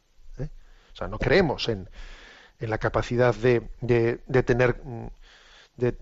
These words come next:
de compartir y, mm, con, digamos, visiones diferentes, ¿no? Bueno, son como cuatro, ¿eh? cuatro contradicciones de nuestra,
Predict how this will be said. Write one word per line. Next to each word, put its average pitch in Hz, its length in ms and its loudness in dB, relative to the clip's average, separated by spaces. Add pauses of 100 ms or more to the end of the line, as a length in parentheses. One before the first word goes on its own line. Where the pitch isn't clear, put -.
(160)
de 143 180 2
compartir 127 720 2 (300)
y, 123 260 -6 (200)
mm, 120 380 -8 (100)
con, 120 480 0
digamos, 120 380 2
visiones 131 440 2
diferentes, 113 640 0
¿no? 196 120 -4 (1300)
Bueno, 135 240 0 (360)
son 214 180 2
como 143 320 2
cuatro, 135 600 2
¿eh? 170 240 -2 (160)
cuatro 139 560 4
contradicciones 131 880 2
de 127 100 4
nuestra, 120 520 2